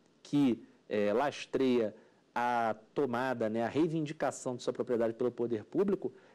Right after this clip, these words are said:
é muito, é, elastecida. Muitos são os casos, inclusive, de proprietários que já tinham uma certa idade, já eram idosos,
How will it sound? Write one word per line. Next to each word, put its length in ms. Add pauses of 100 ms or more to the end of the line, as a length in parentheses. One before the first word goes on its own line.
é 180
muito, 600 (320)
é, 540
elastecida. 880 (280)
Muitos 560
são 180
os 140
casos, 440
inclusive, 720
de 100
proprietários 800
que 100
já 140
tinham 220
uma 120
certa 320
idade, 300
já 80
eram 140
idosos, 500